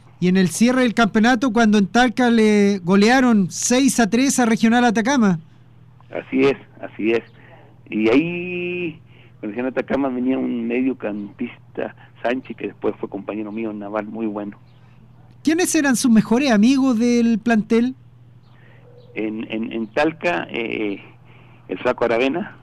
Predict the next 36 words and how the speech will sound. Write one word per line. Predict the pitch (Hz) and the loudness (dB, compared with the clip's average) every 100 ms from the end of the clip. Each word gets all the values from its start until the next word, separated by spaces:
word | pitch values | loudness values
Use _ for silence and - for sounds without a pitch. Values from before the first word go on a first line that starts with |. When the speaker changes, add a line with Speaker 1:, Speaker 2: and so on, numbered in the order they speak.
| - | -12
Speaker 2:
que | - 98 95 | -4 -2 -2
vivíamos | 98 110 117 113 | -2 -4 -4 -6
juntos, | - 123 123 110 | -6 -6 -6 -8
Coto | 107 101 | -8 -10
Acevedo, | 95 107 123 127 | -10 -4 -4 -2
que | 117 | -2
vivíamos | 127 127 - | -2 -2 -6
juntos | 131 131 | -8 -6
en | |
la | 120 | -6
pensión. | 113 113 101 127 139 - - - - - - - - - | -6 -10 -4 -4 -4 -8 -20 -20 -20 -20 -20 -20 -20 -8
Pero | 120 | 0
le | 135 | 0
digo | 139 | 0
que | 147 127 | -2 -2
era | 131 139 139 | -2 -2 -2
un | 135 123 | -4 -6
equipo | 120 - - | -10 -12 -10
que | 123 | -8
teníamos | 113 120 127 120 | -6 -6 -6 -6
mucha, | 131 - 117 - - | -10 -10 -12 -12 -12
mucha | 120 139 | -8 -4
relación | 123 107 - 127 | -4 -6 -8 -8
entre | 123 - 113 | -8 -10 -12
nosotros, | - 117 - 107 - - - | -8 -10 -10 -16 -16 -20 -18
sí | - | -12
teníamos | 107 117 113 113 | -10 -8 -8 -8
muy, | 113 - | -10 -12
muy, | - 127 | -12 -10
muy | 123 127 | -6 -4
buena | 123 120 | -4 -8
amistad, | 113 - 120 113 | -10 -8 -6 -4
por | 127 | -6
eso | 123 - | -6 -10
ese | 113 | -10
equipo, | - - - 101 | -12 -12 -8 -10